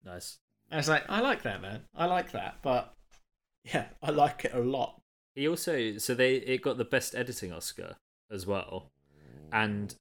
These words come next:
Speaker 1: all of the editing was done on Final Cut Pro seven, which Apple stopped supporting in two thousand and eleven.
Speaker 2: <laughs>
Speaker 1: So it was all edited on a computer that hadn't had a software update since twenty fourteen.
Speaker 2: Fucking hell. It's like,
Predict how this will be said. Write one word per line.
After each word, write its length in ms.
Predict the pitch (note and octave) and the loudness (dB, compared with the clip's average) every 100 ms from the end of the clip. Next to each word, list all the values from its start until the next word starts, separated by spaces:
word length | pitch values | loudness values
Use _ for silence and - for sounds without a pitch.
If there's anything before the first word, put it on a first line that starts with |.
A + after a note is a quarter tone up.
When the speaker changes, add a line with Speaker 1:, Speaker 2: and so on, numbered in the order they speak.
| _ | _
Speaker 1:
all 200 | B2 B2+ | -2 0
of 80 | B2+ | 2
the 100 | A#2 | 2
editing 460 | G#2+ G#2+ - F#2+ F#2 | 2 0 -4 -4 -4
was 180 | F2+ | -6
done 460 | - F#2 F2+ F2 F2+ | -6 -6 -6 -8 -10
on 360 | F#2 F2+ F2 F2+ _ _ | -12 -12 -12 -14 _ _
Final 240 | G#2 F#2+ F#2 | -10 -8 -8
Cut 240 | - - | -8 -14
Pro 220 | - G2+ | -8 -6
seven, 500 | G2 - G#2+ G#2+ C3+ - _ _ _ _ _ | -6 -2 -2 -2 -4 -6 _ _ _ _ _
which 240 | G2+ G#2+ - | -10 -8 -2
Apple 300 | A2 G#2+ A2+ | -2 -2 -4
stopped 340 | G#2 - G#2+ - _ _ | -2 -2 -2 -6 _ _
supporting 600 | - G2 E2+ A2 F#2+ F#2 | -10 -10 0 2 2 -2
in 140 | F2 F#2 | -8 -10
two 180 | - G#2 | -6 -6
thousand 460 | - F#2+ F2+ - F2+ F2 - - - - | -4 -2 -2 -4 -4 -2 -2 0 -2 -2
and 160 | G2 | -2
eleven. 580 | F#3+ G2+ G#2+ - F2+ F2 | 0 0 0 0 -6 -8
Speaker 2:
<laughs> 40 | |
Speaker 1:
So 180 | F2+ G2+ | -4 -2
it 80 | G2+ | -2
was 120 | G2+ | -2
all 140 | A2+ G#2+ | -4 -2
edited 360 | G#2+ A2+ - | -2 -4 -4
on 120 | F#2+ F2+ | -6 -6
a 40 | |
computer 480 | - F#2 - G2+ F#2+ | -8 -10 -4 -6 -6
that 160 | F#2+ - | -10 -8
hadn't 180 | F#2 G2 | -8 -8
had 140 | F#2+ | -10
a 40 | |
software 400 | - - - - - | -6 -6 -6 -10 -16
update 380 | - F#2 - - | -14 -12 -12 -14
since 200 | G2 - | -14 -14
twenty 280 | - F#2 F2 | -14 -12 -12
fourteen. 600 | - F#2+ - G2+ - - _ _ _ _ _ _ _ _ _ _ | -8 -8 -6 -8 -8 -16 _ _ _ _ _ _ _ _ _ _
Speaker 2:
Fucking 300 | - - D#3+ | -20 -20 -16
hell. 240 | - G2+ F#2+ | -10 -8 -6
It's 180 | C3+ B2 | -6 -4
like, 300 | D3+ C#3+ - | -2 -2 -4